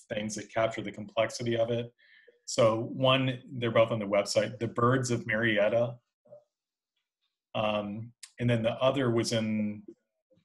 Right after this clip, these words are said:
where was it originally published? L A Review, is that right?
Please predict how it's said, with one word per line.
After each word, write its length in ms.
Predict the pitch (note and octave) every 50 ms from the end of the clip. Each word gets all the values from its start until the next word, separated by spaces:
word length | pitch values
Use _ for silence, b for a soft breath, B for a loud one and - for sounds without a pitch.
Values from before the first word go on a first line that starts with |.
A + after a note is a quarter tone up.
| _ _
where 160 | - - E3
was 140 | F#3 F#3 F#3+
it 60 | E3+
originally 360 | C3 A2 A#2 A#2 A#2+ C#3+ B2
published? 460 | B2+ A#2+ B2 A#2+ C3 C3 B2+ - - B2
L 140 | A#2 A#2
A 80 | A#2 A#2
Review, 380 | A2+ A2+ A2+ A#2 A#2 A#2 A#2+ A#2+ A#2+ - _ _ _ _ _ _ _ _ _ _ _ _
is 60 | -
that 120 | B2 A2+ G#2+
right? 240 | A#2 A#2 A#2 B2